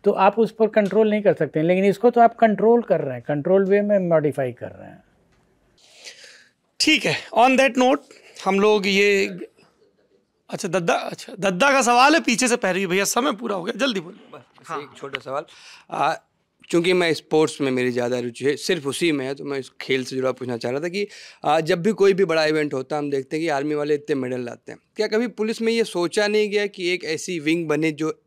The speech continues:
Speaker 3: आ, रेगुलर एक्शन में ना हो के स्पोर्ट्स की दिशा में काम करें, उनको इस तरह के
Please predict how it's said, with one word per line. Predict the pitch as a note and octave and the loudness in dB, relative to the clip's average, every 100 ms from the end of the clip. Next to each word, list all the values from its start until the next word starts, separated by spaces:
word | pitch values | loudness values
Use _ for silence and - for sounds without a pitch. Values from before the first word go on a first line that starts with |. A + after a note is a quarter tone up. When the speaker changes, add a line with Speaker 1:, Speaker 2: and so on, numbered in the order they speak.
| - | -10
Speaker 3:
आ, | C#3+ C3+ - - - | -8 -8 -12 -20 -2
रेगुलर | D3 E3 F3+ | 0 2 2
एक्शन | E3+ - | -2 -2
में | F3+ E3+ | -4 -2
ना | E3+ | 0
हो | E3 E3 | 0 -2
के | F3 | -6
स्पोर्ट्स | D3 - D#3 D#3+ | -8 -8 -4 -4
की | - | -4
दिशा | D3+ C3+ D3 | -6 -4 -4
में | D3 | -4
काम | C#3+ C#3+ | -4 -4
करें, | C#3 | -4
उनको | C#3+ C#3 | -4 -6
इस | C#3 | -10
तरह | C#3+ C#3+ | -10 -10
के | C3+ - | -12 -18